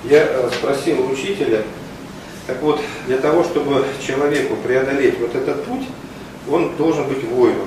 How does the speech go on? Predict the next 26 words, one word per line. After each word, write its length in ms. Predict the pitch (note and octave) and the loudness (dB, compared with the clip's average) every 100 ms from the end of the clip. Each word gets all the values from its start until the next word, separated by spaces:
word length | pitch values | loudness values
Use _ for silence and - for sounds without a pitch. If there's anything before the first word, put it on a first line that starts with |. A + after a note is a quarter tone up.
| - | -4
Когда-то 420 | A#2+ C#3+ D3 B2+ | -4 0 0 2
вот 180 | A#2 A2 | 0 0
мы 120 | A#2+ | -2
с 100 | - | -2
Настей 380 | D3+ F3 - - | 0 0 0 -2
изучали 380 | - - B2+ G#2 | -2 -2 -2 0
этот 220 | A#2+ A#2 | -2 -2
вопрос, 460 | C3 C3 G3 A3 - - - - | -2 -2 -2 -2 -4 -8 -8 0
там 480 | D3+ E3+ E3 - - - | 6 6 6 2 -6 -6
канал. 400 | A2+ G#2+ F#2+ - E3+ C#3 - - | -4 -4 -4 0 2 2 0 -6
Так 160 | A#2+ D3 | -4 -2
вот, 200 | D3+ - - | -2 -4 -6
э, 280 | B2 A#2+ A#2 - - | -2 0 -2 -4 -4
человек-воин, 680 | C#3+ D3+ - E3 B3 G#3+ - - - - A2 | 2 2 2 2 4 4 2 -4 -12 -12 -6
воин, 280 | A#2+ A2 - - - - - - - - - A#2 | 0 0 -2 -8 -14 -16 -16 -14 -14 -14 -12 -12
ну, 240 | A2 A#2+ | -10 -6
звучит 220 | C3+ C3+ - | -6 -6 -8
как 100 | C3+ - - | -10 -10 -6
солидно, 280 | A#2+ A#2+ - - - - - - - - - C3 | -4 -4 -6 -12 -14 -16 -16 -16 -14 -14 -10 -4
это 220 | C3 D3 | 0 0
тот 260 | D3+ E3 | 0 -2
человек, 520 | - C#3+ D3+ A3 A3+ - | 2 2 4 4 2 2
который 340 | C#3 C#3+ C#3 | 0 2 2
может 400 | D3+ E3+ B2+ A2+ | 2 2 2 0
преодолевать 840 | - B2 C3 C3 C3+ C#3+ C3+ - - | -2 2 2 2 0 2 4 2 0
себя 520 | C#3+ C3+ D#3+ G#3+ | -6 -2 0 0